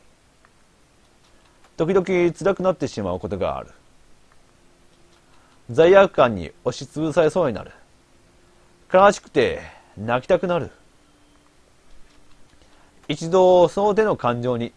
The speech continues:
支配されると、俺はいても立ってもいられなくなる。これは、サエとしての自分はまだ残っとるという証拠だな。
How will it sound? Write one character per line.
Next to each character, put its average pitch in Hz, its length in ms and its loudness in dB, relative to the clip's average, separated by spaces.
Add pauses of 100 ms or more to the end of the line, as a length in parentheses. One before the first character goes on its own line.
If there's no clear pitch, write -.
支 - 160 -6
配 107 180 -2
さ 104 100 -8
れ 95 100 -2
る 92 100 -6
と、 - 180 -10 (800)
俺 113 180 0
は 120 440 4
い - 100 -10
て 202 100 -4
も 208 80 -2
立 190 120 0
っ 180 40 2
て - 140 -6
も - 200 -10 (500)
い 95 100 -8
ら 98 140 0
れ 98 80 -2
な 101 120 -6
く 95 60 -16
な 90 100 -12
る。 85 80 -20 (1200)
こ 139 140 -2
れ 151 60 2
は、 135 680 6
サ 175 120 2
エ 147 80 2
と 110 140 -2
し - 40 -8
て 110 80 -10
の 104 60 -4
自 101 180 -6
分 107 100 -4
は 113 100 -2
ま 107 100 0
だ 110 80 0
残 131 180 0
っ 139 40 -8
と 151 80 -2
る 127 80 0
と 98 100 -6
い 90 40 -6
う 85 40 -10
証 120 160 -10
拠 127 80 -6
だ 101 100 0
な。 62 240 -16